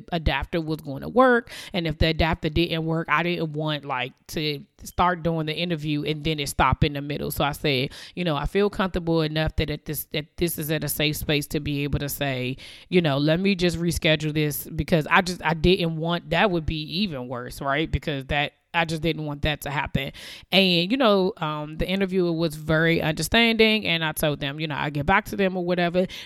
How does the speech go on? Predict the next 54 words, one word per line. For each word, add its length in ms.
But 120
when 480
the, 320
you 120
know, 160
my 120
husband 260
came 180
home 260
and 140
the 20
adapter 440
worked, 280
I 100
was 140
like, 240
"Thank 300
you. 240
Thank 240
you 100
for 220
the 100
little 280
things. 360
I 220
appreciate 720
that 260
that 280
worked." 480
And 360
I 100
still 360
didn't 240
have 280
any 140
stress. 400
I 100
didn't 380
go 180
back 380
and 80
be 80
like, 100
"Okay, 240
let 140
me 80
go 120
try 200
to 100
do 160
this." 220
I 140
let 240
the 160